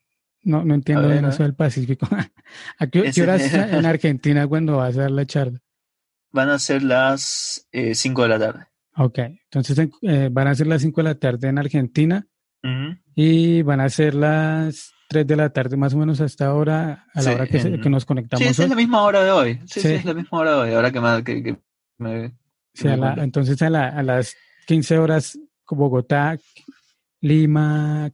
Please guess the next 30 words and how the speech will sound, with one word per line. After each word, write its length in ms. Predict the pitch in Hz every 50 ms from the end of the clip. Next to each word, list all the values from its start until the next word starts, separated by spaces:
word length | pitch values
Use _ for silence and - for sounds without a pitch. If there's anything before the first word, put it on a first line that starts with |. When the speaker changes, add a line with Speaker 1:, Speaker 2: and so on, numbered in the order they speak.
| _
Speaker 1:
Quito 560 | _ - 160 160 156 156 - 175 175 175 165 151
y 200 | 139 135 127 120
Ciudad 200 | - 139 123 120
de 80 | 123
México. 260 | 135 135 120 123 113 - - - - - - - - - - _ - - - - - - _ -
Eh, 120 | 135 123 123 120 120 120 123
entonces 380 | 117 - 135 127 123 139 135
súper 340 | - - 175 143 - 160 147
invitados 540 | 143 139 123 123 117 - 135 147 170 180 -
para 220 | - 160 139 135
que 120 | - 139 123
se 160 | - 131 123
registren 640 | 113 117 113 101 135 139 - - 170 190 214 226 - _ _ _ _ _ _ _ _ _ _ _ _ _ -
y 380 | 147 135 131 127 123 123 120 117
pues 360 | - - 135 123 110 - -
aprovechen 800 | 135 123 - 139 127 123 123 - 147 143 151 156 220 247 247 262
y 100 | 185 143
saquen 440 | 127 - - 131 120 - 143 139 143
muchas 360 | 147 156 156 - - 160 127
ideas 340 | 160 143 127 123 120 123 110
y 40 | 143
estrategias 500 | 131 - 151 139 131 - 120 117 117 113
para 160 | - 131 135
que 80 | 123 135
las 160 | 135 120 135
implementen, 560 | 127 - - 127 120 120 117 - 135 135 - _ - - - _ _ _ _
bien 240 | - 143 156 151 143
sean 240 | - 160 151 156 160
en 60 | 156
su-, 100 | 131